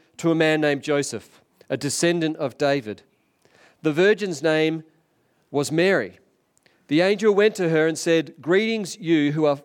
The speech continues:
highly favored. The Lord is with you." Mary was greatly troubled at his words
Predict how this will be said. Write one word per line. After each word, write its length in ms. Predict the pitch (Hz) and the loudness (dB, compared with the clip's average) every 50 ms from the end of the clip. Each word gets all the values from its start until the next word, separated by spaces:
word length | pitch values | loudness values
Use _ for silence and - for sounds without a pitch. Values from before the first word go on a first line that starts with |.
| _ _ - | _ _ -10
highly 420 | - 170 175 190 208 208 185 170 | -2 0 2 2 4 2 2 0
favored. 500 | - - 135 120 113 107 107 101 95 - _ _ _ _ _ _ _ _ _ _ _ | -2 -4 -4 -4 -4 -4 -6 -8 -10 -12 _ _ _ _ _ _ _ _ _ _ _
The 80 | - 139 | -4 -2
Lord 260 | 143 151 175 190 190 | 2 2 2 4 4
is 160 | 180 165 123 | 4 2 0
with 280 | 117 147 160 160 - - | 0 -2 -2 -2 -4 -6
you." 220 | 117 107 101 92 - _ _ _ _ _ _ _ _ _ _ _ _ _ _ _ _ _ _ _ _ | -10 -10 -10 -12 -16 _ _ _ _ _ _ _ _ _ _ _ _ _ _ _ _ _ _ _ _
Mary 360 | 139 147 170 180 190 190 185 | -2 0 2 4 4 4 4
was 260 | 170 165 151 120 - - - 117 | 4 2 0 -4 -8 -12 -16 -16
greatly 500 | - 143 160 175 190 208 208 196 190 160 | -6 -2 0 2 2 2 0 -4 -6 -8
troubled 640 | - - - - 190 190 196 160 147 131 123 123 | -8 -10 -6 -2 0 0 0 0 -2 -4 -4 -6
at 260 | 123 - 143 139 151 139 | -6 -4 -4 -4 -4 -4
his 260 | 131 139 127 - 127 | -6 -8 -8 -8 -8
words 680 | 139 151 170 156 127 113 104 101 92 - - - - | -4 -2 0 0 0 0 -2 -4 -6 -10 -12 -12 -14